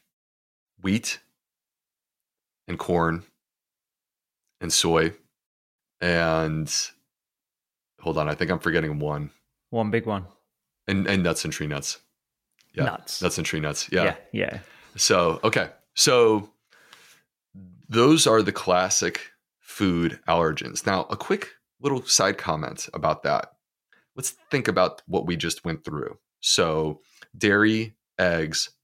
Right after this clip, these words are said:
Speaker 1: fish and shellfish, wheat, corn, soy, nuts, and tree nuts. Okay. Are these not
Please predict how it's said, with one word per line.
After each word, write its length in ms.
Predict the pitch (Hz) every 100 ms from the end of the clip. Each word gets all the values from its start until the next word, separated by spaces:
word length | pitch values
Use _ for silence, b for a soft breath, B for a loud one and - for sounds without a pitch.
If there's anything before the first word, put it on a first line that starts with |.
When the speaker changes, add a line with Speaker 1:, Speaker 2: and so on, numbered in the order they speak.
| _
Speaker 1:
fish 240 | 139 139
and 120 | 143
shellfish, 680 | - 95 92 - 82 - - b b b b -
wheat, 440 | 90 113 127 - _ _
corn, 500 | - 101 90 87 87 _ -
soy, 580 | - 95 80 78 76 - _ _ _ _
nuts, 440 | 90 87 85 - -
and 140 | 85
tree 220 | 76 82
nuts. 340 | 71 62 - - _
Okay. 300 | 90 - - - _ _ _ _ _ _ _ _ _ _ _ _
Are 100 | -
these 260 | 113 160 147
not 520 | 85 76 80 87 -